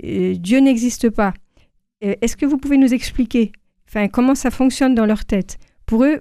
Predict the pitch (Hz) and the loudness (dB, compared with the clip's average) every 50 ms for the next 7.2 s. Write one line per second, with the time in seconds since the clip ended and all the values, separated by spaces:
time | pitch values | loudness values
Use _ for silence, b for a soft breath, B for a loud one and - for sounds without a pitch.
0 | - - - 208 - - 247 226 254 254 254 262 247 254 - - 302 320 302 - | -6 -12 -12 -12 -6 -4 -2 0 2 2 2 2 2 0 0 -2 -2 -4 -2 -2
1 | 240 220 - 240 226 214 202 - _ _ _ _ _ _ _ _ - - 233 226 | -4 -2 0 2 2 2 2 -2 _ _ _ _ _ _ _ _ -6 -2 0 0
2 | 233 - 294 - - 254 262 - 294 262 - - 262 262 277 262 - - 226 208 | 2 0 0 0 0 -2 -2 0 0 0 2 2 2 0 0 -2 -4 -4 -4 -2
3 | 180 185 180 b b b b b b b b - 208 208 196 233 247 254 247 - | -2 -2 -6 b b b b b b b b -6 -6 -2 0 0 0 0 0 0
4 | 220 202 202 196 185 185 185 180 180 175 175 180 196 190 196 202 - 214 202 240 | 0 2 2 2 2 0 0 0 -2 -2 -2 -2 -2 -2 -2 0 -2 -2 -2 0
5 | 214 262 277 - - 262 240 220 220 214 214 208 202 202 202 208 214 _ - 226 | -2 -2 -2 0 -2 -2 0 0 0 2 2 2 2 0 -2 -2 -6 _ -10 -10
6 | 220 220 - 233 240 254 262 254 240 214 233 226 226 226 220 - 240 220 214 196 | -8 -4 -2 0 2 2 2 2 0 0 0 2 2 0 0 2 0 0 2 2
7 | 233 285 330 | 2 0 0